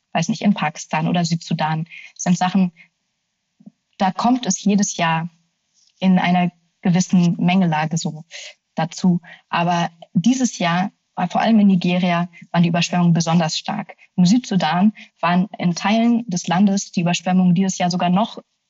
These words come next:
stärker als letztes Jahr. Und letztes Jahr hieß es schon, das wären die stärksten Überschwemmungen gewesen seit sechzig Jahren. Das heißt also, man wirkt-, man sieht wirklich, wie in verschiedenen Ländern, in denen wir arbeiten,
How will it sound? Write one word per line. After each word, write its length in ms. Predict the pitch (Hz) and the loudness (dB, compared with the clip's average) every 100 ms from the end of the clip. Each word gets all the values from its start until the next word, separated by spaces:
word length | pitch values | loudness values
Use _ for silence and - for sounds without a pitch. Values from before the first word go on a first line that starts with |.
| 196 - 214 | -4 -2 -6
stärker 640 | - 185 214 247 185 226 - | -4 -2 -2 -2 -2 -2 -2
als 220 | 185 - | -4 -2
letztes 340 | 233 - 190 | -4 -2 -6
Jahr. 100 | 180 | -4
Und 80 | 175 | 0
letztes 260 | 202 - 202 | 0 -2 -4
Jahr 120 | 180 | 0
hieß 180 | 196 202 | 0 0
es 100 | - | -2
schon, 120 | 190 | -2
das 180 | 180 - | -2 -2
wären 140 | 180 | -2
die 60 | 170 | -2
stärksten 360 | - 175 - | -4 -6 -6
Überschwemmungen 440 | 202 170 - 180 165 | -6 -6 -2 0 0
gewesen 340 | 160 165 170 | -2 -6 -6
seit 180 | 160 165 | -6 -6
sechzig 400 | - 170 - - | -8 -10 -12 -10
Jahren. 300 | 160 156 170 - - - - - | -10 -8 -10 -14 -20 -20 -20 -12
Das 140 | 175 | -4
heißt 180 | 185 202 | -2 0
also, 140 | 185 185 | 0 2
man 180 | 185 | 2
wirkt-, 280 | 185 214 - | 2 0 -2
man 160 | 196 185 | 0 2
sieht 200 | 226 - | 2 2
wirklich, 320 | 208 196 - | 0 -2 0
wie 180 | 180 175 - - - _ | 0 0 -6 -20 -20 _
in 140 | - 180 | 0 0
verschiedenen 680 | 190 - 226 226 214 202 214 - - - | 0 0 2 4 4 4 0 -8 -14 -6
Ländern, 440 | 185 185 190 185 180 | 0 2 2 2 2
in 120 | 175 | 0
denen 180 | 175 170 | 0 0
wir 120 | - | 0
arbeiten, 600 | 180 180 170 - 165 | -2 0 -2 -2 -2